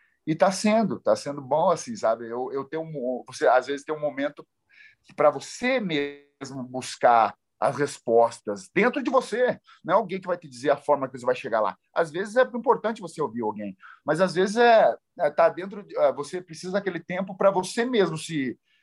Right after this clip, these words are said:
se, é, vamos dizer, se descobrir, é, ou descobrir as respostas para as perguntas que você tá se fazendo. Então, é, eu, eu tenho vivido momentos, assim, incríveis de uma, eu acho que tenho ficado, <laughs>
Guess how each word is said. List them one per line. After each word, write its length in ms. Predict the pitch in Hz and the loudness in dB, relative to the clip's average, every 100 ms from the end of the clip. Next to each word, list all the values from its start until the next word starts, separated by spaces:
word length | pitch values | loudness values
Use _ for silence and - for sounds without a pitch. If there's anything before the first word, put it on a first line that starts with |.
| _ | _
se, 800 | - - 160 143 135 131 120 107 - - | -14 -6 0 2 2 2 2 0 -4 2
é, 560 | 117 117 113 110 107 101 | 6 8 8 8 6 4
vamos 240 | 131 131 | -2 -2
dizer, 240 | 110 127 127 | -4 -4 -4
se 140 | 156 | -6
descobrir, 680 | - - 190 170 180 170 - _ _ _ _ 117 | -8 0 0 2 2 2 -4 _ _ _ _ 2
é, 320 | 123 123 - | 6 6 4
ou 140 | 151 156 | -2 -4
descobrir 520 | 156 135 - 165 180 | -6 -10 -8 0 2
as 120 | 185 | 2
respostas 680 | 170 - - 156 165 143 131 | -2 -4 4 6 6 0 -6
para 120 | 135 | -4
as 80 | 135 | -2
perguntas 460 | 135 120 156 - | -4 -4 -6 -6
que 80 | 127 | -8
você 160 | 120 - | -6 2
tá 120 | 131 | 2
se 180 | - 156 | 2 2
fazendo. 440 | 117 104 104 95 _ _ _ _ _ _ _ _ _ - | 4 2 -4 -6 _ _ _ _ _ _ _ _ _ -20
Então, 440 | 135 160 180 202 | 0 2 6 6
é, 680 | 202 190 165 135 117 104 73 - - 107 | 6 6 6 6 4 0 -6 -14 -16 -6
eu, 200 | 139 143 | -6 -4
eu 140 | 160 | -4
tenho 580 | 160 165 165 131 104 92 _ _ _ _ - | 0 4 6 6 4 0 _ _ _ _ -10
vivido 380 | 123 117 160 | -8 -6 0
momentos, 320 | 151 139 151 156 | 2 2 0 0
assim, 280 | - 156 | -2 -6
incríveis 580 | 143 - 151 170 165 131 | -6 -2 0 4 2 2
de 80 | 117 | 0
uma, 260 | 127 123 110 | 2 6 8
eu 260 | 101 101 | 8 8
acho 140 | 113 - | 6 2
que 80 | |
tenho 180 | - 131 | -10 -10
ficado, 340 | - - 131 139 | -4 2 2 4
<laughs> 280 | 208 180 | 0 0